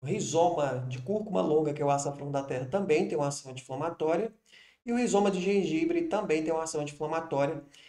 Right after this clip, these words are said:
além da nossa própria canela, né, que apresenta uma certa atividade anti-inflamatória, carminativa, entre outras. Então, um baita suchá pra reduzir a inflamação,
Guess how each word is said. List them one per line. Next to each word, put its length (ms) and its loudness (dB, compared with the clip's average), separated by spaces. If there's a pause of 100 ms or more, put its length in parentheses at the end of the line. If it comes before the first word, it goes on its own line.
(160)
além 400 6
da 140 2
nossa 240 0
própria 320 0
canela, 480 2
né, 180 -2
que 140 -4
apresenta 680 -4
uma 120 -2
certa 340 -2
atividade 520 -4
anti-inflamatória, 920 0
carminativa, 1000 -4 (440)
entre 320 0
outras. 760 -6 (840)
Então, 220 0
um 40 -4
baita 400 2
suchá 800 0
pra 200 4
reduzir 460 2
a 60 10
inflamação, 800 0